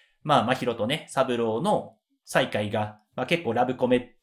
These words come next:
チックというか、ドタバタチックに描かれるという感じになります。はい。ということで、えー、ここまでがあらすじの説明ということで、えー、続いて深掘りパートに入っていきます。まず、藤原為時の五歳について深掘りします。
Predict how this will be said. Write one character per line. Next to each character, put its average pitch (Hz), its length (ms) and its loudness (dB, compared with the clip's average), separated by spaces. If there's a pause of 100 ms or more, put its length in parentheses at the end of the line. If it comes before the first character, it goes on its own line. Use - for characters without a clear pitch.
チ 151 80 -4
ッ 147 100 -6
ク 101 80 -8
と 104 100 -6
い 104 80 -4
う 98 60 -8
か、 107 260 0
ド 127 80 0
タ 123 120 4
バ 120 100 4
タ 117 120 0
チ - 100 -10
ッ - 100 -16
ク 120 80 -6
に 135 160 0
描 110 220 2
か 107 80 2
れ 98 100 -2
る 147 260 -6
と 120 60 -4
い 101 140 -4
う 95 40 -8
感 95 200 -8
じ 107 120 -10
に 127 120 -2
な 107 100 -2
り 92 140 -14
ま 120 160 0
す。 - 260 -10 (640)
は 160 120 0
い。 165 140 -2
と 202 60 -6
い 220 40 -2
う - 20 -4
こ 254 100 0
と 208 100 2
で、 131 280 6
え 147 80 4
ー、 151 80 -4
こ 180 80 -2
こ 233 100 0
ま 233 100 2
で 185 120 2
が 190 180 4
あ 143 60 4
ら 151 100 4
す 147 140 -6
じ 127 120 -4
の 165 300 4
説 127 300 -6
明 117 180 0
と 117 120 -4
い 123 100 0
う 123 40 -4
こ 123 120 -6
と 107 120 -4
で、 151 300 0
え 131 80 -2
ー、 139 80 -4
続 175 160 -6
い 185 80 -4
て 175 240 2
深 170 180 2
掘 - 100 2
り 160 80 2
パ 160 160 6
ー 127 60 2
ト 110 100 -6
に 117 100 -6
入 117 140 -2
っ 113 80 -6
て - 120 -14
い 104 180 -12
き 104 120 -10
ま 131 120 0
す。 - 240 -8 (400)
ま 220 80 2
ず、 180 300 0
藤 180 180 -6
原 208 240 2
為 196 360 0
時 113 260 -4
の 147 240 0
五 135 100 -2
歳 170 220 2
に 165 160 -2
つ 170 100 -6
い 147 140 -4
て 180 180 -2
深 - 180 0
掘 104 120 0
り 101 40 -4
し 107 160 -6
ま 98 120 -4
す。 - 280 -10